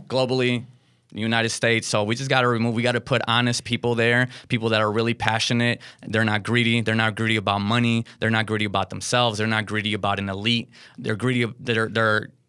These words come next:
serving for the people. So we need really good people out there. And I've been seeing a lot of great people stand up.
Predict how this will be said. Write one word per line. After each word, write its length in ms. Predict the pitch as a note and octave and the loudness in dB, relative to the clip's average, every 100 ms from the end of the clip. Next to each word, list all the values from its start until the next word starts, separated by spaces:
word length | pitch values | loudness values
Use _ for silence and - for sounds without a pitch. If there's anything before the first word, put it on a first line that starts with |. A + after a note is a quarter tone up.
| - | -12
serving 380 | - C3+ B2+ A#2 | -2 0 0 -2
for 140 | A2+ | -4
the 120 | G2+ F#2+ | -4 -4
people. 420 | A#2 - - - - | -4 -4 -10 -12 -10
So 180 | - | -6
we 120 | A2+ A#2 | -2 -2
need 180 | A2+ - - | -2 -6 -10
really 280 | A2+ A#2 A2 | -6 -2 -2
good 200 | A2 G#2 | -2 -2
people 300 | A2+ A2 G#2 | -4 -2 0
out 160 | G2+ G2+ | 0 0
there. 120 | G2+ | -2
And 120 | G2 | -2
I've 100 | G#2 | -4
been 120 | A2+ | -6
seeing 240 | - A#2 A#2 | -4 -4 -2
a 80 | |
lot 160 | G2 F#2 | -2 -4
of 60 | F#2+ | -4
great 180 | F#2+ | -8
people 220 | - - G2+ | -8 -12 -10
stand 300 | G2+ G2 G2+ | -6 -4 -2
up. 200 | G2 | -4